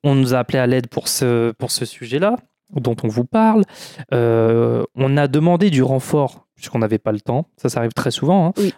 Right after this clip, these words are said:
Speaker 1: On n'avait pas le temps de se pencher dessus, donc j'ai fait appel à trois experts.
Speaker 2: <laughs> Pour avoir un peu, voilà, tout simplement leur avis aussi sur, euh, sur ça, hein, en termes d'optimisation, voir ce qu'eux, ils pouvaient nous, nous proposer.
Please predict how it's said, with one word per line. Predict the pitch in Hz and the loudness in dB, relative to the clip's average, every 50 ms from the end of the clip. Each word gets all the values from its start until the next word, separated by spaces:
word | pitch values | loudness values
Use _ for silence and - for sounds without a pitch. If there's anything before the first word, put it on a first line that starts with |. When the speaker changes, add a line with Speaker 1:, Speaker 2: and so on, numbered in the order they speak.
| _ - | _ -2
Speaker 1:
On | 123 | 0
n'avait | 117 117 110 | 0 0 0
pas | - 123 117 | 0 -2 -4
le | 113 | -4
temps | - - 120 120 | -2 -2 -2 -2
de | 117 113 | -2 -4
se | 110 - 127 | -4 -4 -6
pencher | 117 - 120 117 - - 123 | -4 -4 -6 -4 -2 -2 -4
dessus, | - - 220 240 | 0 2 2 2
donc | 196 160 139 120 | 4 4 2 2
j'ai | 113 123 | 2 -2
fait | 113 - 131 123 120 | 0 0 0 0 2
appel | 120 120 117 - 127 117 117 | 0 0 -2 -2 -2 0 0
à | 113 110 113 113 - - - _ _ _ _ | 0 0 -2 -4 -6 -8 -18 _ _ _ _
trois | - - 233 240 247 | -6 -2 0 0 0
experts. | 233 - - - 143 156 - - _ _ _ _ _ _ _ _ _ | 0 -2 -2 -2 -2 -2 -2 -6 _ _ _ _ _ _ _ _ _
Speaker 2:
<laughs> | - - - - 220 208 254 - - 392 415 349 - _ | -4 -2 2 2 4 4 4 2 2 0 0 -2 -2 _
Pour | - 208 | 0 0
avoir | 208 214 233 226 | 2 2 2 2
un | 214 208 208 | 2 0 0
peu, | - 277 | 2 2
voilà, | 254 226 233 214 202 | 4 4 4 4 2
tout | - - 196 | 0 -2 -2
simplement | - - 247 277 240 202 208 208 208 | 0 0 2 2 2 4 4 6 6
leur | 208 196 196 196 214 | 6 6 6 4 4
avis | 196 208 220 240 220 | 2 4 4 4 4
aussi | 208 208 - 247 240 | 4 2 2 0 0
sur, | 226 - 214 185 | 0 2 2 2
euh, | 175 175 180 175 175 - - - - - - - - - - - _ _ _ _ | 4 4 4 4 2 2 2 0 -2 -4 -8 -16 -20 -20 -20 -20 _ _ _ _
sur | 185 180 - | -4 -4 -2
ça, | - 330 339 | 0 0 2
hein, | 269 226 214 190 180 170 | 4 4 4 4 2 2
en | 170 | 0
termes | - 175 175 | 0 0 0
d'optimisation, | 175 170 - - 175 170 165 165 - - 262 254 | 0 -2 0 -2 0 2 2 2 2 2 2 2
voir | 214 202 185 | 2 2 0
ce | - | 0
qu'eux, | - 190 - 226 | -2 0 2 2
ils | 214 - | 2 2
pouvaient | - 175 185 175 | 2 0 2 2
nous, | 180 175 175 170 165 175 | 2 2 2 2 2 0
nous | 175 175 | 0 -2
proposer. | - - - 185 - 170 175 349 403 | -2 -6 -6 0 0 0 2 2 -2